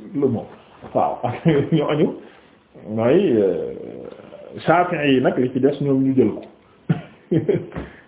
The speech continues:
Waaw. Ñoo Hanafi, Hanafi yi ak Shafi'i rahmatullah alayhi, monde islamique bi ñoo ci ëpp. Waaw, ñi nga xam ne dañuy, euh, affilié wu ci mazhab yooyu ñoo ëpp. Voilà. Euh, rahmatullahi ala al-jami'.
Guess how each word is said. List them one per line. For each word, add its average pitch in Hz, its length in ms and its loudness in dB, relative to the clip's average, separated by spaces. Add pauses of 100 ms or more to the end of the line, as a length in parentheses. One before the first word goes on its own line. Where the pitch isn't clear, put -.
Waaw. 117 260 2 (800)
Ñoo 170 280 6
Hanafi, 202 400 2 (180)
Hanafi 202 300 4
yi 170 180 6
ak 160 140 0
Shafi'i 143 380 2
rahmatullah 127 420 4
alayhi, 185 240 4
monde 165 400 4
islamique 135 500 4
bi 175 120 4
ñoo 165 200 6
ci 165 60 4
ëpp. - 160 2 (840)
Waaw, 95 200 2
ñi 143 240 4
nga 165 140 4
xam 165 180 2
ne 135 80 4
dañuy, 139 420 4
euh, 92 440 -2 (320)
affilié 180 340 2
wu 147 160 2
ci 160 80 2
mazhab 127 400 2
yooyu 123 220 6
ñoo 131 180 2
ëpp. - 100 -6 (840)
Voilà. 95 340 -2 (1120)
Euh, 117 240 4
rahmatullahi 117 840 4
ala 107 200 4
al-jami'. 90 360 0